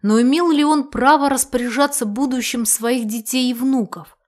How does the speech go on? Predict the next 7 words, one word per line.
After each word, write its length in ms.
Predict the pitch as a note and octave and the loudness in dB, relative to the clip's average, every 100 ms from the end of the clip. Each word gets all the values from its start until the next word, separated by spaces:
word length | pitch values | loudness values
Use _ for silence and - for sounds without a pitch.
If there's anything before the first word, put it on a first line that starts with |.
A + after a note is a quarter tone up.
| _ _ _ _ - | _ _ _ _ -10
На 240 | F3 D#3+ | -8 -4
это 220 | F#3+ - | -4 -4
требовалось 600 | D4+ G#3 A3+ G#3+ G3 G3 F#3+ | -4 0 2 2 0 -2 -2
согласие 640 | - E3+ E3+ F#3+ A3+ B3 | -4 -4 -4 -4 -4 -6
всей 280 | - F#3 E3+ | -6 -8 -10
семьи. 580 | - F3+ F3 D#3+ D#3 _ _ _ _ _ | -8 -8 -8 -8 -14 _ _ _ _ _
Причём 580 | F3+ F#3 - B3 D4 | -10 -8 -6 -4 -4